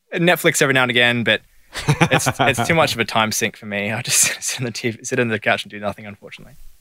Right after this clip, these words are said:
Speaker 2: I, I got into House of Cards once, and, uh, I, I end up, like, up at two in the morning saying, "I just watch one more episode. I just watch one more." I had to stop. So I, I've,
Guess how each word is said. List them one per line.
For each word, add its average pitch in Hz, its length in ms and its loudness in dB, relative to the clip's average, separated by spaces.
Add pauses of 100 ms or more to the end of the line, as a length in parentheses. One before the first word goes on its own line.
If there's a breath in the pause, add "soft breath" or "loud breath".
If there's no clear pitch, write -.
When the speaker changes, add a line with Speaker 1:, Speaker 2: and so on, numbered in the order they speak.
(100)
Speaker 2:
I, 110 160 4 (200)
I 113 140 2
got 120 140 4
into 110 120 0
House 101 200 0
of - 60 -12
Cards 92 300 0
once, 87 440 0
and, 87 320 2
uh, 85 240 4 (400 loud breath)
I, 104 240 4
I - 20 4 (100)
end 104 200 2
up, 95 180 2
like, 98 160 0
up 82 140 2
at - 160 -12
two 127 160 6
in 101 60 2
the 98 40 2
morning 95 300 2
saying, 82 180 -2
"I - 60 -4
just 127 100 0
watch 156 100 2
one 160 120 6
more 147 120 6
episode. 127 260 2
I 101 40 4
just 123 100 2
watch 143 120 2
one 135 100 4
more." 113 80 4
I 104 320 2
had 120 120 2
to 104 60 -6
stop. 101 280 4
So 101 80 4
I, 110 220 6
I've, 104 120 2